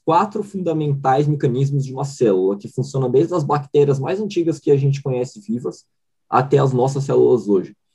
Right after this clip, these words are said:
E um desses mecanismos é quando tem falta de proteína, ela meio que tenta aumentar o poder de manutenção dela.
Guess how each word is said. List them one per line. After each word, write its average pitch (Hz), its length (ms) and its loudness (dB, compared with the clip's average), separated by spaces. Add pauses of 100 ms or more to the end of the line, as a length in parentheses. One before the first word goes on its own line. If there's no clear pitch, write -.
(140)
E 120 60 0
um 156 60 4
desses 175 200 2
mecanismos 160 480 4
é 147 40 2
quando 156 220 2
tem 165 120 -2
falta 147 260 0
de 147 80 0
proteína, 143 680 -2
ela 131 460 -2
meio 135 320 0
que - 180 -10
tenta 143 800 -2
aumentar 143 340 2
o 139 100 2
poder 147 220 2
de 139 80 -2
manutenção 151 720 -2
dela. 95 280 -2